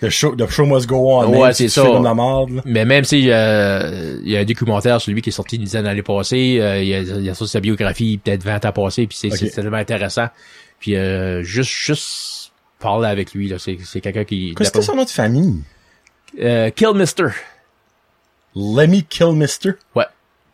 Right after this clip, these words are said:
Speaker 1: Kilmister ?
Speaker 2: Ouais.
Speaker 1: Pour vrai, là?
Speaker 2: Ouais.
Speaker 1: Wow! Tu, toi, dans le fond, tout est dans tout. T'aimes l'horreur, puis tu gardes ça
Speaker 2: Ouais.
Speaker 1: au moment que t'aimes, point, là.
Speaker 2: <laughs>
Speaker 1: Toi, dans notre famille, toi?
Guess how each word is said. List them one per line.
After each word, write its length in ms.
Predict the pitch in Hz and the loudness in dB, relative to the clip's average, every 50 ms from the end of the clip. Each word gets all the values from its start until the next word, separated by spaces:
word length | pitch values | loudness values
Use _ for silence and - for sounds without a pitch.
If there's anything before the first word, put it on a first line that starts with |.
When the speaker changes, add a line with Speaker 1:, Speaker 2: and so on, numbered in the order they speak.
| _ _ _ | _ _ _
Speaker 1:
Kilmister ? 920 | - - - 214 240 240 220 175 151 147 170 185 - - - - - 208 349 349 - - | -6 2 6 6 8 8 6 6 4 4 4 4 2 0 -2 2 2 2 2 0 -4 -2
Speaker 2:
Ouais. 280 | - 143 151 175 185 - - _ _ _ _ _ _ _ | 2 4 6 4 4 2 -2 _ _ _ _ _ _ _
Speaker 1:
Pour 140 | - 156 156 | 2 4 4
vrai, 240 | 143 143 135 147 190 494 523 508 508 | 4 4 4 8 10 10 10 10 10
là? 60 | 139 147 | 8 8
Speaker 2:
Ouais. 180 | 156 165 170 - _ _ | 6 4 2 0 _ _
Speaker 1:
Wow! 920 | - 98 95 90 87 101 123 160 160 151 143 135 127 120 113 110 104 107 - - - - - - | -10 -10 -8 -2 0 2 4 6 6 8 8 8 6 6 4 2 0 -2 -6 -14 -20 -20 -8 -6
Tu, 80 | 240 - - - | -6 -6 -6 -2
toi, 160 | - 269 302 | 2 4 6
dans 80 | 233 185 | 6 6
le 60 | 160 | 6
fond, 100 | - 233 | 6 4
tout 120 | 202 214 202 | 4 4 4
est 40 | 196 | 4
dans 160 | 185 170 143 | 4 4 4
tout. 80 | - 202 | 2 2
T'aimes 240 | 156 - 214 220 202 | 2 4 4 6 8
l'horreur, 440 | 185 170 156 147 175 196 214 208 | 8 8 8 8 8 10 10 8
puis 100 | - - - | 8 4 -6
tu 60 | 120 | 0
gardes 240 | 117 143 151 160 160 | 4 6 6 6 6
ça 240 | 156 170 196 175 151 | 6 6 6 6 6
Speaker 2:
Ouais. 80 | 151 143 | 6 4
Speaker 1:
au 40 | |
moment 320 | 139 147 143 143 156 170 170 | 4 4 6 6 6 6 6
que 100 | 151 147 | 6 4
t'aimes, 240 | 165 156 170 170 156 | 4 6 6 4 4
point, 260 | - - 151 160 170 160 | 4 2 4 4 6 6
là. 100 | 143 127 | 4 2
Speaker 2:
<laughs> 300 | - - 156 151 - - | 2 -2 -2 -2 2 0
Speaker 1:
Toi, 100 | 240 247 | 4 6
dans 80 | 269 | 8
notre 140 | 269 247 247 | 6 8 8
famille, 260 | 214 214 226 262 269 220 | 8 6 8 6 6 4
toi? 240 | 196 190 160 - | 4 4 2 2